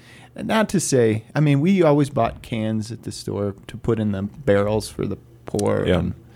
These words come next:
Speaker 1: I definitely respect it, you know, now.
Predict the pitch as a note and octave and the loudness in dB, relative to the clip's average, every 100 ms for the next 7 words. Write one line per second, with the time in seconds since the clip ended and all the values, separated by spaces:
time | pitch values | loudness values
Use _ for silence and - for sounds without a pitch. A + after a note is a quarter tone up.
0 | - - - - - - - B2+ D3 B2+ | -20 -20 -20 -20 -20 -20 -2 4 4 4
1 | - - - C3+ C#3+ E3 A#2+ G#2+ G#2 G#2+ | -6 -14 -2 4 4 4 -2 -2 -2 -4
2 | - G#2 G#2+ - - A#2 - - - - | -2 -4 -4 -8 -8 -12 -16 -20 -20 -6
3 | G#2+ G2+ F#2 G2+ - G#2+ A2+ C#3+ - A#2 | -4 -4 -6 -10 -4 -2 0 -2 -4 -8